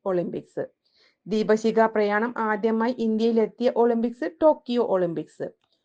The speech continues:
ഒളിമ്പിക്സ് ദീപം ആദ്യമായി തെളിയിച്ച ഒളിമ്പിക്സ് ഏതാണ്? ആംസ്റ്റർഡാം ഒളിമ്പിക്സ്. ആംസ്റ്റർഡാം ഒളിമ്പിക്സ്. ഒളിമ്പിക്സ് ദീപശിഖ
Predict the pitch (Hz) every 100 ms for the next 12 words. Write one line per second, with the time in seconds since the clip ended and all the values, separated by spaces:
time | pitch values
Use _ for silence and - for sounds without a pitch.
0 | _ _ _ _ - 302 339 359 370 -
1 | 302 247 294 - 226 220 247 247 240 247
2 | 220 214 214 214 208 202 208 214 202 202
3 | 202 - 196 196 190 214 196 180 262 349
4 | - 196 185 180 - - - 196 190 -
5 | 190 196 277 - 254 202 165 - 139 -
6 | - - _ _ _ 240 254 262 294 -
7 | 226 247 233 254 247 240